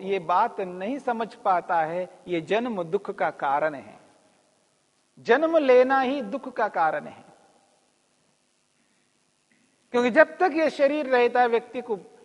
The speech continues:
नाना प्रकार के दुखों को भोगना पड़ता है, और आत्मा स्वभाव से दुखी नहीं होना चाहता, दुख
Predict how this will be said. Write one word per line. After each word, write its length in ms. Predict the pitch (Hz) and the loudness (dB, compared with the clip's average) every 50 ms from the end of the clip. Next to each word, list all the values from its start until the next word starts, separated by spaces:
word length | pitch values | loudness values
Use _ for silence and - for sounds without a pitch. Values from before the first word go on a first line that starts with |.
| - | -8
नाना 320 | 196 214 233 262 277 277 254 | -4 -2 0 0 2 0 0
प्रकार 380 | 233 - 214 196 - 220 226 220 | 0 0 -2 -2 0 0 0 0
के 140 | 220 214 185 | -2 -4 -6
दुखों 460 | 175 175 190 190 - - 202 196 196 190 | -6 -6 -6 -8 -8 -10 -10 -10 -10 -8
को 160 | 175 180 165 | -8 -8 -8
भोगना 540 | 143 131 123 123 156 170 170 196 208 214 196 | -8 -8 -8 -6 -6 -4 -4 -4 -2 -2 -4
पड़ता 400 | 170 - 160 143 139 - - 156 139 | -4 -4 -6 -6 -6 -8 -6 -6 -6
है, 260 | 127 113 107 95 - - _ _ _ _ _ _ _ _ _ _ _ _ _ _ _ _ _ _ _ _ _ _ _ _ _ _ _ _ _ _ _ _ _ _ _ _ _ _ _ _ - | -8 -10 -14 -18 -20 -20 _ _ _ _ _ _ _ _ _ _ _ _ _ _ _ _ _ _ _ _ _ _ _ _ _ _ _ _ _ _ _ _ _ _ _ _ _ _ _ _ 0
और 380 | 156 165 175 170 170 - - - | 2 2 2 2 0 -2 0 4
आत्मा 720 | 190 196 208 202 208 - 254 269 285 302 311 311 311 320 320 - | 6 6 6 4 2 -4 -4 0 0 2 2 2 0 -2 -6 -12
स्वभाव 520 | - - 247 220 196 185 196 202 202 208 190 | -10 -2 0 0 2 4 6 6 6 6 2
से 260 | - - 247 247 233 | -2 -2 -2 0 0
दुखी 460 | 196 175 185 233 233 - - 311 320 311 | -2 -2 -6 -8 -6 -4 -2 -2 -2 0
नहीं 380 | 294 277 277 262 240 262 285 254 | -2 -2 -2 -2 -2 -4 -4 -4
होना 360 | 226 226 226 214 208 202 185 | -4 -4 -4 -4 -4 -4 -4
चाहता, 420 | - - 180 151 143 131 - 143 135 123 107 - - _ _ _ _ _ _ _ _ _ _ _ _ _ _ _ - _ - | -4 -4 -4 -4 -4 -4 -6 -8 -8 -8 -10 -14 -20 _ _ _ _ _ _ _ _ _ _ _ _ _ _ _ -20 _ -16
दुख 260 | - 156 254 269 - | -4 -4 -2 -2 -2